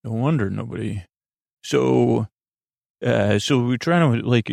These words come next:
get, get through that. I'll tell you some info.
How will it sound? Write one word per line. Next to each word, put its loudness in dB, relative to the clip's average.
get, -6
get 2
through 0
that. 2
I'll 0
tell 0
you 2
some -4
info. -6